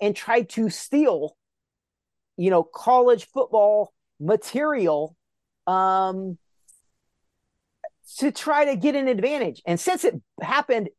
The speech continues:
both occasions, you know, before bowl games, it, which it, you know,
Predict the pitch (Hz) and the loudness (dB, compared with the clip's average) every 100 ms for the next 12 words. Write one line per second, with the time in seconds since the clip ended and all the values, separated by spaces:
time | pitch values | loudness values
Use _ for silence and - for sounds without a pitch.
0 | 175 196 254 - 226 - 226 262 175 156 | -4 2 2 4 0 2 0 0 -4 -6
1 | 123 139 - _ _ _ - 170 175 165 | -8 -18 -20 _ _ _ -4 0 4 4
2 | 156 127 175 160 - 220 233 156 123 220 | 2 -6 -6 -6 -4 2 2 2 2 2
3 | 226 170 156 156 156 139 127 - 156 - | 2 0 -2 -4 -4 -6 -10 -6 -6 -4
4 | 156 175 165 - - - _ 170 175 160 | 0 2 0 -2 -16 -20 _ -6 -6 -10
5 | - - 175 185 175 165 | -14 -10 -2 2 4 2